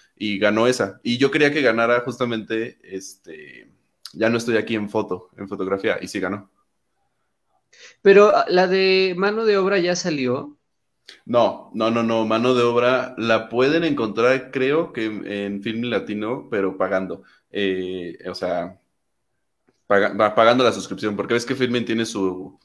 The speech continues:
Speaker 1: su rama de, de suscripción y su rama de gratis.
Speaker 2: Sí, es que lo que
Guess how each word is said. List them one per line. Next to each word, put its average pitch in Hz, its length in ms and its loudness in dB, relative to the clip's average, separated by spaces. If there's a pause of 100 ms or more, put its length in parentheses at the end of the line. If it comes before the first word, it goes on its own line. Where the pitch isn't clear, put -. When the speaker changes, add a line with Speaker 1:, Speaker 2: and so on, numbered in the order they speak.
(100)
Speaker 1:
su - 340 -12 (240)
rama 107 380 -2
de, 85 460 -8 (120)
de 82 440 -10
suscripción 107 640 -6 (300)
y 101 80 -12
su 104 120 -12
rama 107 280 -2
de 92 80 -2
gratis. 98 500 -2 (1500)
Speaker 2:
Sí, 170 400 2
es 190 140 2
que 240 80 2
lo 214 80 8
que 190 40 6